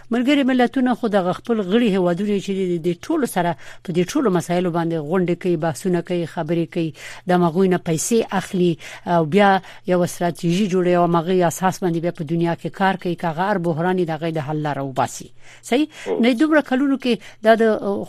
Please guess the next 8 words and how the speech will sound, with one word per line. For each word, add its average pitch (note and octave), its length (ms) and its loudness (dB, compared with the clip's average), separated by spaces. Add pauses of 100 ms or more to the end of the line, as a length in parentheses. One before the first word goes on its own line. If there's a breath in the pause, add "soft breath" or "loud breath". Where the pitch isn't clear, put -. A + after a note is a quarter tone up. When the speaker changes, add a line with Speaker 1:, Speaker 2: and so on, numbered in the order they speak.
Speaker 1:
خوړو A3+ 560 4
کمی، G#3+ 380 6
اه، F3+ 400 0
فقر، G3+ 500 0
بدبختي، F#3 640 -2 (360 loud breath)
غذایي F#3+ 300 4
مواد F#3+ 320 4
نشته، F#3+ 380 0